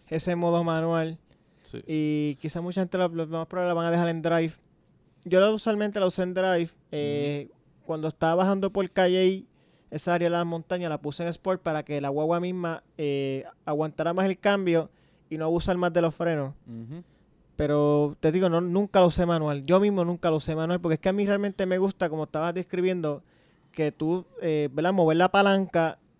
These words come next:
Speaker 1: y tener ese espacio entre, o sea, pa-, hacia el frente o hacia atrás,
Speaker 2: Ujú.
Speaker 1: que te da, ¿verdad? Esa sensación más de, ¿verdad? De un carro estándar.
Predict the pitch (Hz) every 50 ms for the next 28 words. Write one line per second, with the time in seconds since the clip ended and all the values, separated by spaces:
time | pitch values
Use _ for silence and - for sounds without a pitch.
0 | _ - 160 151 151 143 - 156 151 151 160 180 175 196 190 - - - 190 190
1 | 175 - 180 165 160 143 - 151 151 143 143 139 - - 156 156 - - 165 160
2 | 156 151 151 151 147 147 - 156 143 - - 165 180 180 180 190 175 - 180 170
3 | - 175 185 185 185 - _ _ _ _ _ - 117 117 113 113 143 143 170 170
4 | - 165 165 170 180 208 220 214 - 202 196 - - 208 - 220 208 - 214 208
5 | 208 208 208 190 208 196 185 180 175 175 190 196 190 185 180 - - 190 190 196
6 | 180 - - 202 185 180 170 156 147 147 147